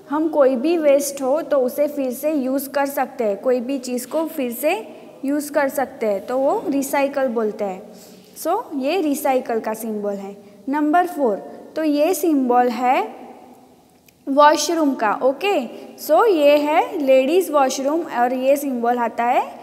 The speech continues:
अ, gents washroom में। तो ये symbol है washroom का। So यहाँ से through D। okay, now number five। So ये symbol है first aid kit का। okay, so five to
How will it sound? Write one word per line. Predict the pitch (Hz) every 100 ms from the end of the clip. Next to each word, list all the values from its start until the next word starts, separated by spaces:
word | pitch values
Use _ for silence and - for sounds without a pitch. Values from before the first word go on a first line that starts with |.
| - - -
अ, | 233 233
gents | 233 294 285 277
washroom | 247 220 220 214
में। | 202 190 196
तो | 240
ये | 247 254 302
symbol | - 294 233 220 220
है | 302 427
washroom | 370 269 - 226 202
का। | 190 185 196 - -
So | 254
यहाँ | 240 220 220 226
से | 226 311 427 539 - - - - _ _
through | 254 302 494 349 254 262
D। | 220 185 -
okay, | 247 247 427 285 - - - 254
now | 269 285 453 466
number | 269 254 277 285 320
five। | 240 190 - - - - 320
So | 403 494 - - 254
ये | 247 294 392
symbol | - 302 254 240 247
है | 247 240 254 320 - - - - -
first | 302 294 -
aid | 302 277 294
kit | 262 220
का। | - 196
okay, | - 262 381 381
so | 254 - - 294 381 453 - -
five | 277 240 240 -
to | 381